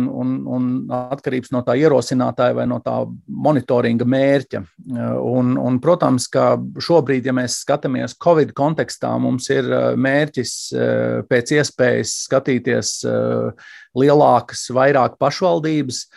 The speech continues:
Mums vajag saprast, kas notiek populācijā vai kaut kādas lielas tendences. Ja mēs nonāktu situācijā, ka mums būtu saslimstība,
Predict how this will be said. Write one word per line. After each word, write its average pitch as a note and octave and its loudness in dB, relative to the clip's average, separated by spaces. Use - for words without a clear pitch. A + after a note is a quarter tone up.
Mums A#2+ -4
vajag C3+ 2
saprast, B2+ 0
kas B2+ -2
notiek B2+ -2
populācijā C3 4
vai A#2+ 0
kaut B2+ -4
kādas A#2 -4
lielas B2+ -2
tendences. B2 -2
Ja C3+ -2
mēs C#3 0
nonāktu E3 0
situācijā, B2+ 0
ka B2 -6
mums B2+ -4
būtu B2 -6
saslimstība, B2+ -2